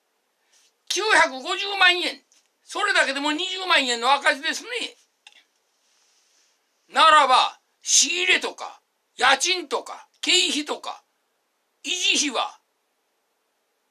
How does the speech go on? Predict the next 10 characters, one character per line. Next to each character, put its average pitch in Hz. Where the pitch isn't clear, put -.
出 285
ま 285
せ 294
ん 254
ね。 320
給 -
料 359
だ 269
け 220
で、 262